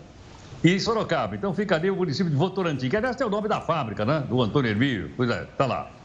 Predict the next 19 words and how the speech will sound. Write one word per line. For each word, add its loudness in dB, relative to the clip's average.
E 6
o 2
que 0
é 0
que 0
o, 0
os, 0
eles 2
decidiram 0
lá, -2
com -4
anuência, 0
obviamente, 0
da 2
Câmara 0
Municipal 0
e -4
do -8
prefeito? -2